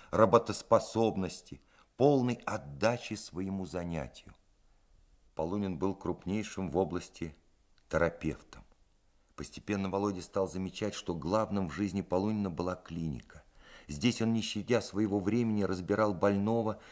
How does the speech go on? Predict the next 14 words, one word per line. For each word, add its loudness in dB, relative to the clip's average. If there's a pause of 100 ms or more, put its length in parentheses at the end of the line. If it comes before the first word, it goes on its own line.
(100)
стараясь 0
как -6
можно 2
яснее 2
и 2
точнее 4
растолковать 2
студентам 0
все -2
отклонения 0
данного 6
организма 4
от -2
нормы. 0